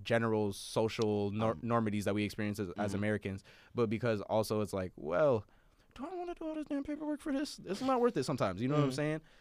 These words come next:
Speaker 1: So between both of those and sometimes just general negligence of just, like, what you forget over time, it just turns into you literally forgot what you're supposed to do.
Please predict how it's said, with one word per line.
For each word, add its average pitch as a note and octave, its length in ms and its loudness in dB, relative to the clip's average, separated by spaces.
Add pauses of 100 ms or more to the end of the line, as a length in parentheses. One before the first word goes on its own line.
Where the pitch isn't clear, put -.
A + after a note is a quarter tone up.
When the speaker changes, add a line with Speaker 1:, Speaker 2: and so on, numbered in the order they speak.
(160)
Speaker 1:
So B2+ 320 2
between C3+ 400 -2
both B2 280 6
of B2+ 100 4
those B2+ 440 6 (160)
and A#2 480 2
sometimes A#2 460 -2
just G#2 160 -6
general A2 360 2
negligence G2+ 520 0
of F#2+ 180 -6
just, F#2+ 160 -8
like, G2+ 100 -2
what G2 140 -4
you G2+ 80 -10
forget G2+ 300 -2
over G2 200 -2
time, G#2 480 -2
it G#2+ 100 -4
just G2 140 -8
turns G#2 220 -2
into F#2+ 300 -6 (100)
you A#2+ 240 -2
literally G#2+ 480 0
forgot F2+ 560 -6
what F#2 280 -6
you're F2 100 -6
supposed - 340 -12
to E2 60 -12
do. - 80 -14